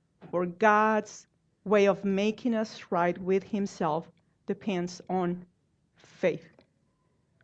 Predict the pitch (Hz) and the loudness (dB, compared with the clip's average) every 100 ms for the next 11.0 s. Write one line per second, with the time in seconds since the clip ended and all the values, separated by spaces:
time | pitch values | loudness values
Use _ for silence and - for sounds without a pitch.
0 | _ _ _ _ _ _ _ _ _ - | _ _ _ _ _ _ _ _ _ 2
1 | 226 226 247 247 254 247 247 254 277 - | 6 8 8 6 6 6 6 6 6 4
2 | 294 226 - - 285 302 311 254 240 233 | 0 0 -2 0 4 4 4 6 6 8
3 | 262 302 302 277 - 294 285 202 180 202 | 6 6 2 -2 4 6 6 6 4 2
4 | 196 214 254 262 - 262 254 - 254 254 | 2 6 6 6 2 2 2 6 6 8
5 | 233 208 233 208 - - _ _ _ _ | 6 8 8 6 4 -20 _ _ _ _
6 | - 226 214 214 190 180 180 - 220 151 | 4 4 4 0 2 2 0 -8 -4 -4
7 | 101 _ _ _ _ _ _ _ _ _ | -6 _ _ _ _ _ _ _ _ _
8 | _ _ _ _ _ 196 208 247 262 277 | _ _ _ _ _ 0 4 6 8 8
9 | 285 277 - 226 220 214 240 262 254 220 | 8 4 0 4 4 4 4 6 6 4
10 | 214 262 254 247 220 - 247 254 240 240 | 2 6 6 6 2 6 8 10 8 8